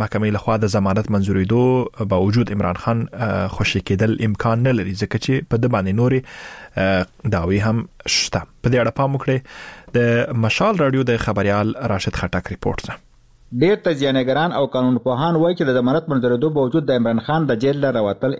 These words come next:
Speaker 2: امکان نه لري، ځکه چې په ده نورې مقدمې هم شته.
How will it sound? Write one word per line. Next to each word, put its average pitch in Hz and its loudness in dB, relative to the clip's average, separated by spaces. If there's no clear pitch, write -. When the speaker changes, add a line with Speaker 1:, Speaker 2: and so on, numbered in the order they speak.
Speaker 2:
امکان 113 0
نه 92 0
لري، 78 -4
ځکه - 0
چې 147 -4
په 113 0
ده 120 0
نورې 127 2
مقدمې 98 -2
هم 95 -2
شته. 71 -10